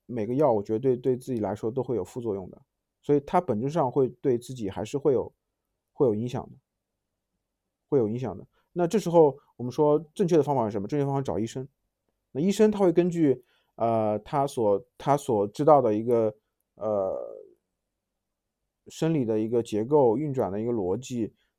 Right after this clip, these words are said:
包括他的经验，包括他所知道的一些医学方面、医药方面的一些知识，包括他临-，包括他，他的一个历史的这种，啊，临床的一种，一种，这种经验，那他会知道你到底是出了什么问题，他会给你对症下药。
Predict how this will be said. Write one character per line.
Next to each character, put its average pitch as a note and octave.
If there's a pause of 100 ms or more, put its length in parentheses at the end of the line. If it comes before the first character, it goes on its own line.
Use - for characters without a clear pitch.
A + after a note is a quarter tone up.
包 B2+
括 B2+
他 B2+
的 B2
经 D3
验， D3 (360)
包 B2+
括 B2+
他 C#3
所 B2
知 B2+
道 C3
的 B2
一 A#2+
些 C3
医 D#3
学 A#2+
方 B2
面、 B2
医 C3
药 D3+
方 C3+
面 C3
的 C3+
一 -
些 C#3+
知 D#3
识， C#3
包 B2+
括 C3
他 C3+
临-， A#2+
包 C#3
括 -
他， C#3+
他 C#3
的 C3+
一 B2
个 C3+
历 E3
史 C3+
的 A2
这 B2
种， A2 (340)
啊， G#2+
临 B2
床 B2+
的 D#3+
一 D3
种， C3
一 C3
种， B2
这 -
种 A#2
经 C3+
验， B2+
那 C3
他 D3+
会 D3+
知 C3+
道 B2+ (280)
你 A2
到 C3+
底 A#2
是 A#2
出 -
了 B2
什 A2+
么 G#2
问 A2
题， -
他 D#3+
会 D3+
给 C3+
你 A#2
对 A#2
症 A2
下 G#2+
药。 F#2+